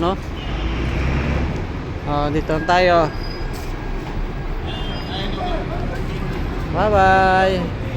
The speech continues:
Mga kaibigan ko. Ito ang Algani. Yan. Mga cellphonean, appliances. Yan lahat, ano? Oh.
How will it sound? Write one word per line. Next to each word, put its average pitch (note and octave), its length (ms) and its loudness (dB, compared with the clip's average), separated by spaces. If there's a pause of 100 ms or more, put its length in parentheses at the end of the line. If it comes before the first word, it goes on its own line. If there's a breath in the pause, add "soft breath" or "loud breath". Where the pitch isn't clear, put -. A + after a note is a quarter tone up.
(1200)
Mga E3 240 2
kaibigan F#3 560 2
ko. F3 480 4 (1300)
Ito F3 160 0
ang E3+ 160 2
Algani. E3+ 800 4 (1300)
Yan. E3 320 2 (1600)
Mga D3+ 240 -2
cellphonean, F3 720 4 (240)
appliances. E3+ 960 2 (1700)
Yan D#3+ 240 2
lahat, E3+ 400 2
ano? F3+ 80 -2 (560)
Oh. C#3 160 0